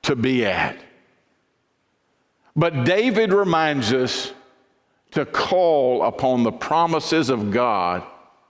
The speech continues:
of which we can stand on because they're a firm foundation. So we seek deliverance from God. We seek God's protection. We want the name of God to be exalted.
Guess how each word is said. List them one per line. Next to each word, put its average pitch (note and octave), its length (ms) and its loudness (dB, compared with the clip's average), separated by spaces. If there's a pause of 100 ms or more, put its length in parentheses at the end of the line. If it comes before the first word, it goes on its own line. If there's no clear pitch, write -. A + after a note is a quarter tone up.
(1500)
of C3 140 0
which C3+ 200 0
we D3 120 2
can C#3+ 240 -2
stand F3 580 0
on A#2+ 240 2
because A#2+ 300 -2
they're B2+ 220 2
a A2 40 -2
firm B2+ 760 0 (280)
foundation. B2+ 920 0 (1800)
So A3 160 0
we F#3+ 180 2
seek - 540 -2 (680)
deliverance D3 560 2
from D3 240 0
God. C3+ 220 2
We C#3 140 0
seek D3 300 0
God's D3 280 0
protection. D3+ 560 -2 (280)
We F#3+ 200 2
want G3 240 2
the F3 80 2
name F3 500 2
of D3+ 180 0
God D3 360 2
to C3 80 0
be C3+ 120 2
exalted. C3 800 0